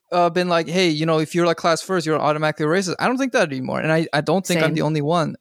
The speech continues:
Speaker 1: Uh,
Speaker 2: Mm-hmm.
Speaker 1: so that's what I mean that, uh, by people calling out more, uh, this, like, identity politics thing.
Speaker 2: Mm.
Speaker 1: And when I say identity politics, I would say, I don't mean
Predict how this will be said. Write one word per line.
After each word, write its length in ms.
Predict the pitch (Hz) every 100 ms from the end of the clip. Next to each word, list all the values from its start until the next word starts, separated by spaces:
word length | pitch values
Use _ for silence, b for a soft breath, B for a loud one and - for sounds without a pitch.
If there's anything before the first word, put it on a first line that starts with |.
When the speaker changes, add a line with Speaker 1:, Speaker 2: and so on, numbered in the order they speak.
| -
Speaker 1:
Uh, 200 | 143 139
Speaker 2:
Mm-hmm. 100 | 190
Speaker 1:
so 380 | 175 147 135 - b b b _ _ -
that's 180 | 165
what 120 | 208 175
I 80 |
mean 320 | 160 165 151 135
that, 180 | 135 -
uh, 300 | 147 135 127 123 -
by 300 | 135 131 135 _ _ _ _ _ -
people 240 | 180 143
calling 320 | - 156 139
out 120 | 131 -
more, 420 | 123 123 117 - _
uh, 140 | - 120
this, 180 | 123 -
like, 120 | -
identity 340 | 127 127 131
politics 480 | - 196 190 190 185
thing. 220 | 180 170
Speaker 2:
Mm. 40 | 156
Speaker 1:
And 320 | 131 127 - b b b _
when 300 | 156 170 170
I 100 | 165
say 180 | - 156
identity 260 | 139 135
politics, 440 | 139 139 135 127 120
I 100 | 127
would 120 | 127
say, 300 | - 120 120 - b _
I 140 | - 151
don't 200 | 160 -
mean 420 | 147 143 139